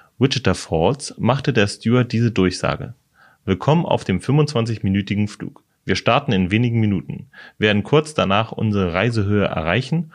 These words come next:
und wenige Minuten später nach einem fünfundvierzig Grad Sturzflug auf dem Flughafen in Wichita Falls landen."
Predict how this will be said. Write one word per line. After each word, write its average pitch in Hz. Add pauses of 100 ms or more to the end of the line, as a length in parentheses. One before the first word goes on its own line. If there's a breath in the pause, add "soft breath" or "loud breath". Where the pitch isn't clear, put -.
(160 loud breath)
und 85
wenige 131
Minuten 104
später 107
nach 90
einem 90
fünfundvierzig 127
Grad -
Sturzflug 131
auf -
dem 123
Flughafen 127
in 107
Wichita 127
Falls 98
landen." 90